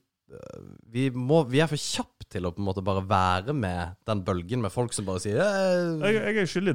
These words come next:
Speaker 2: der, jeg også.
Speaker 1: heng
Speaker 2: Og,
Speaker 1: han."
Speaker 2: og vi er, vi er like skyldige, vi som er mot Trump, for å si det sånn, eh, at vi tenker at det han har gjort er, altså, det er kun gærenskap han har gjort.
Speaker 1: Ja.
Speaker 2: Og da bør vi egentlig gå inn i tenkeboksen. Er det realistisk at han kun har gjort faenskap?
Speaker 1: Ja.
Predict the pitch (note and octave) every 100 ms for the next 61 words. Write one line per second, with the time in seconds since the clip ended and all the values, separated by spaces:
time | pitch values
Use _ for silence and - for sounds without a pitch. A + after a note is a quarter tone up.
0 | A2 G#2+ D#3 C3 F#2+ - - B2 B2+ -
1 | - C3+ E3+ D3+ C3+ D3+ C3+ A#2+ C#3+ -
2 | A#2 A2+ A#2+ G2+ G#2 A2+ G#2+ G2+ F#2+ G2+
3 | G2+ A2 C#3 - - G2 F2+ - - -
4 | G2+ G2+ G2+ A#2+ G2+ - - A2+ A2 G#2+
5 | G#2 G2+ A#2+ B2 A#2 G2+ - - _ -
6 | C3+ C3 A2 C3+ - - A#2 A2 - A#2
7 | C3+ C3+ - D#3 D3+ G2+ A#2 - G2+ E2
8 | F2 E2 - - G#2+ A2 _ C3 D#3+ A#2
9 | B2 F#3+ A2+ G2 A2+ A#2+ G#2 G2+ G#2 F#2
10 | G#2+ G#2+ G2+ F#2+ G2 - _ F3 F3 G#2
11 | G2 C#3+ - E2 - - C3 - - -
12 | B3+ G3+ A2+ G2 _ - C3 D3 - -
13 | - A2+ C3+ - F2+ - G2